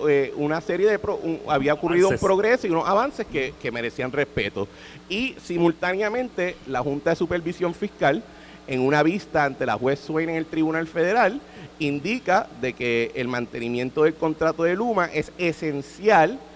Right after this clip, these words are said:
Speaker 1: para el cumplimiento de su plan fiscal, por lo cual no anticipan que se vaya a cancelar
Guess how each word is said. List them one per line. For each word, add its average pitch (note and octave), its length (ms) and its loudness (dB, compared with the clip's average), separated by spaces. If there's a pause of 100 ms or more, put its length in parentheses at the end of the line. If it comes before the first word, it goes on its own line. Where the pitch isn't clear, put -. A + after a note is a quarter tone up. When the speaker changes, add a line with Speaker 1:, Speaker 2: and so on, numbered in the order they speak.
(200)
Speaker 1:
para C3+ 160 2
el C3 80 0
cumplimiento A#2+ 580 -2
de D3 40 2
su D#3+ 140 0
plan D#3 240 0
fiscal, B3+ 420 -2
por D3 200 4
lo C3+ 100 6
cual B2 260 4 (140)
no B2+ 140 2
anticipan E3+ 760 -2
que D3+ 160 -4
se - 120 -2
vaya G2+ 240 2
a - 20 -2
cancelar E3+ 580 0